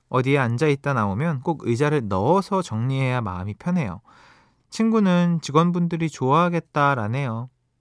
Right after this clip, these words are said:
다 같이 외칩시다. 아름다운 사람은 머문 자리도 아름답습니다. 요거 여자 화장실에도 있습니까? 아, 그래요? 어, 여자 화장실 내가 들어가 본 적이 없으니까. 예. 남자 화장실은 뭐 이런 거 당연히 있죠. 뭐 한 걸음 앞으로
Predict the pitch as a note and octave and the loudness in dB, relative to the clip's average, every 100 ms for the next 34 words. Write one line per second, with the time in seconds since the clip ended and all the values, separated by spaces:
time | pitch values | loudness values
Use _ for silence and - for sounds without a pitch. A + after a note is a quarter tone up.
0 | _ - G#2+ A2 - A2+ - B2 - - | _ -4 -2 -4 -4 -6 -6 -10 -10 -2
1 | A#2 A#2+ - _ _ _ - B2 D#3 D#3+ | 0 0 -6 _ _ _ -2 2 2 2
2 | D3 C#3 C3+ B2 C#3 F3 F3+ - A#2 D3 | 0 -2 -4 -2 -2 -2 -4 -2 2 2
3 | D#3+ D3 B2 C#3 C3+ G#2+ B2 D3 B2 B2+ | 2 0 0 -2 0 0 2 2 0 -6
4 | A#2+ A2 G#2+ G#2 C4 - - E3+ G3+ A#3 | -8 -6 -8 -8 -14 -18 -2 2 4 6
5 | D#3 G#3 B3+ B3+ A3 G3 C3 C#3 A#2+ G3 | 4 4 4 0 -2 -4 -6 -8 -8 -8
6 | - _ - C#3 F#3+ A#3 D#3+ F3 A#3 C4 | -10 _ 6 12 12 12 10 8 8 4
7 | - _ G#2+ A#2 B2+ C#3+ C#3 A2+ - - | -8 _ -2 0 0 -2 -4 -8 -16 -20
8 | _ _ - A#2+ G3 G#3+ F#3+ B2 - G3 | _ _ -6 2 2 2 0 -2 2 4
9 | C4+ B3+ A3+ F3 C#3+ A#2 B2 A2+ - G2 | 4 4 2 2 2 0 -4 -6 -6 -10
10 | G#2+ A2 G#2 G#2+ G2 G#2+ - _ _ _ | -8 -8 -10 -10 -10 -12 -18 _ _ _
11 | - B2+ E3+ G#3+ G#3 F3 G#3+ G3 B2+ B2+ | -6 0 2 2 2 -2 -4 -6 -8 -10
12 | - _ _ - C#3 E3 C#3+ - D3+ F3+ | -14 _ _ -6 -4 -4 -6 -4 -4 -2
13 | A2+ - - G2+ - _ _ G#2+ G#2 F3 | -6 -10 -16 -18 -20 _ _ -18 -8 -4
14 | F3 D#3 C#3+ G2+ - A#2+ A2+ | 0 2 0 -2 -6 -8 -8